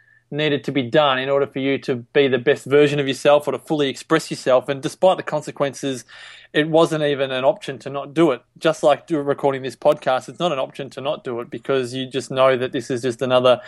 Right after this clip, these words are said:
uh, ingredient in being the best L T. So can I glean from that, that if you're going to fit it all in, you actually have to know what it is that your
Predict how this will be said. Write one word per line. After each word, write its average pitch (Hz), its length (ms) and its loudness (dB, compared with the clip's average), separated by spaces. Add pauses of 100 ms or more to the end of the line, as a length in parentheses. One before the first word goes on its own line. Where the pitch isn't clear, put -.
(540)
uh, 131 260 4
ingredient 135 600 2
in 127 340 -10 (240)
being 135 320 -2
the 127 80 -4
best 135 300 0
L 123 160 -2
T. 151 380 0 (360)
So 160 540 4 (800)
can 196 160 4
I 233 200 4
glean 180 360 0
from 151 200 -8
that, 170 200 0
that 156 120 -4
if 156 160 -6
you're 160 80 -6
going 180 300 -4
to 156 440 -2 (260)
fit 165 140 -2
it 143 120 -4
all 135 220 -2
in, 131 240 -8
you 143 140 2
actually 151 320 0
have 143 180 -4
to 143 100 -14
know 135 300 -2
what 135 260 2
it 131 100 -2
is 123 300 -8
that 123 300 -6
your 127 220 -4